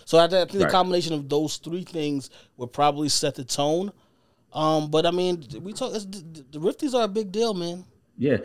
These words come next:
Speaker 2: I mean, he has three children, so this one might fall in line between one of the kids, you know,
Speaker 1: That's
Speaker 2: like
Speaker 1: probably s-, between second and third.
Speaker 2: Yeah. It, it, like, you know, I've, I've done that, but I've never had a Rifty.
Speaker 1: Exactly. So that's, that's, that's
Speaker 2: Somewhere
Speaker 1: how
Speaker 2: in there.
Speaker 1: that goes, you know. A, a,
Speaker 2: Yeah.
Speaker 1: a solo Rifty anyway,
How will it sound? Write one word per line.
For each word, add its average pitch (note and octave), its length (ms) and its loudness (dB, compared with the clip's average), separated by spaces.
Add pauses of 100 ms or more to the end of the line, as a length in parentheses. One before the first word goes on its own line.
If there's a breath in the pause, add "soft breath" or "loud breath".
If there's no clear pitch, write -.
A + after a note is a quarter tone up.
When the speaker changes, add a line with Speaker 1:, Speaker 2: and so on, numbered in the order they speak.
(120)
Speaker 2:
I D#3 60 6
mean, D3+ 260 10
he D#3 100 12
has E3 180 8
three D#3 180 8
children, A2 320 6
so A2 160 6
this C#3+ 180 8
one D3 160 8
might B2+ 200 8
fall B2+ 320 6
in A#2 100 6
line A2+ 280 6
between G#2+ 360 4
one G#2 100 6
of F#2+ 40 6
the F#2 80 2
kids, F2+ 280 4
you F#2 80 2
know, E2 100 2
Speaker 1:
That's E2 120 6
Speaker 2:
like E2 60 0
Speaker 1:
probably G3 220 4
s-, - 60 -4
between E3+ 240 0
second E3 280 2
and C#3+ 80 -4
third. A#2 280 -2 (300)
Speaker 2:
Yeah. C#3+ 240 8
It, B2+ 380 6
it, C3 60 8
like, A#2+ 200 6
you C#3+ 100 6
know, B2 240 8
I've, A#2+ 220 4
I've A2+ 160 4
done C3+ 200 10
that, A#2+ 320 6 (520)
but A#2+ 140 6
I've G#2 200 4
never A2 220 6
had G#2 180 4
a F#2 40 6
Rifty. E2+ 380 0 (160)
Speaker 1:
Exactly. A#2+ 680 -2
So A2+ 120 -6
that's, C3 280 -4
that's, B2+ 300 -4
that's B2+ 200 6
Speaker 2:
Somewhere F2 120 4
Speaker 1:
how E2 60 2
Speaker 2:
in D#2 60 -4
there. - 100 -8
Speaker 1:
that G2 60 -16
goes, G2+ 360 -16
you A#2 80 -12
know. G2+ 140 -16 (160 loud breath)
A, G3+ 40 4
a, F#3+ 60 8
Speaker 2:
Yeah. E3+ 220 2
Speaker 1:
a D3+ 40 -2
solo G#3+ 340 6
Rifty C#3 300 -2
anyway, A#2 320 -8